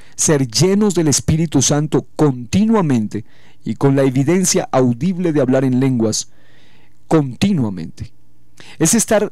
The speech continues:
saturados del poder del Espíritu Santo. Note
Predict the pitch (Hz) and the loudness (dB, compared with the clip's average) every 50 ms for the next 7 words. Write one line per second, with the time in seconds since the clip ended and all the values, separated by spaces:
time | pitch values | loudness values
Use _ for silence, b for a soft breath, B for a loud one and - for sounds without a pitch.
0 | - - - - - 190 175 151 - 175 165 156 160 165 185 185 175 180 170 139 | -4 -4 -2 0 2 0 0 0 2 2 2 4 2 2 0 2 2 2 2 4
1 | 156 147 143 120 - 151 135 123 123 170 196 208 196 165 156 143 131 120 - - | 2 0 0 0 2 2 2 2 2 2 2 2 2 0 2 2 2 2 0 -2
2 | - - - 196 202 190 196 160 - 180 151 - - 226 254 208 165 - - - | -4 -2 -2 -2 0 0 -2 -2 -2 0 0 0 0 0 -2 -4 -6 -8 -10 -14
3 | - - - - - B B B B B B B - 135 143 160 160 - - 175 | -14 -16 -18 -18 -18 B B B B B B B -2 0 2 2 2 0 -2 -4
4 | 226 | -4